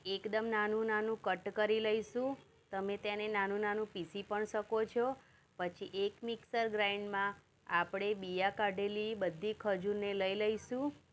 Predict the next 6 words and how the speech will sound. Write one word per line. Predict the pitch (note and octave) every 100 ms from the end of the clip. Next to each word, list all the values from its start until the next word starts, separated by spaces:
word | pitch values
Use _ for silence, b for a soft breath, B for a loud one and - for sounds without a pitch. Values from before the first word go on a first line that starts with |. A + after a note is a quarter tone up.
| _ _ _ _ -
અને | F3+ G3
તેને | G3+ G3+ G#3 G#3+ B3+ - - _ -
સારી | F#3 F#3+ G#3
રીતે | G#3 A3 G#3+
પીસી | - F#3 - G#3+
લઈશું. | G#3+ G#3+ G#3 B3 C#4 E4+